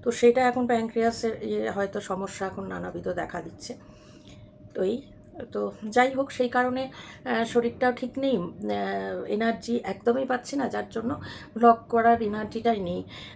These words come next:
আহ, বোধহয় পরশু দিন না তার আগের দিন কবে একটা সু-, সব ইয়ে করে রেখেছি, কিন্তু সেটা এডিট করা, মানে, আর এনার্জিতেও কুলোয়নি যে সেটা এডিট কর-, ভয়েস ওভার দেবো, এ করবো, সেটা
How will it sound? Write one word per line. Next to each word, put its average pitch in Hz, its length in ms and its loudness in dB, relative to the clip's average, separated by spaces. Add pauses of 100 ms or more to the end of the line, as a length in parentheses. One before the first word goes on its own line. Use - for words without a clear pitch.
আহ, 202 340 0
বোধহয় 214 280 4
পরশু 233 400 0
দিন 247 220 2
না 247 400 2
তার 233 160 4
আগের 220 260 0
দিন 233 160 0
কবে 226 220 2
একটা 226 200 -4
সু-, 202 460 -8
সব 214 260 -2
ইয়ে 208 140 0
করে 220 240 2
রেখেছি, 226 400 0
কিন্তু 214 220 -6
সেটা 208 240 -4
এডিট 190 300 -2
করা, 107 320 0 (460)
মানে, 208 260 0
আর 214 100 2
এনার্জিতেও 208 580 2
কুলোয়নি 185 520 -2
যে 202 280 0
সেটা 196 240 -4
এডিট 185 300 -4
কর-, - 180 -2
ভয়েস 190 300 0
ওভার 175 260 -4
দেবো, 180 320 -2
এ - 40 -6
করবো, - 320 -4
সেটা - 340 -8